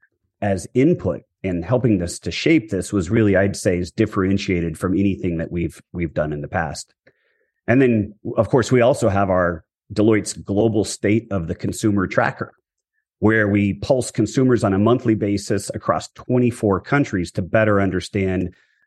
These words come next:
behaviors and intentions. And, and that was part of this as well. And so the whole intention of this process was broad, inclusive, thorough, wide, and differentiating, uh, differentiating perspectives and really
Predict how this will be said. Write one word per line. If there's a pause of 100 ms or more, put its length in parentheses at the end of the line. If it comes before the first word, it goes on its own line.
(180)
behaviors
and
intentions.
And,
and
that
was
part
of
this
as
well. (580)
And
so
the
whole
intention
of
this (320)
process
was
broad,
inclusive, (340)
thorough, (300)
wide,
and
differentiating,
uh,
differentiating
perspectives
and
really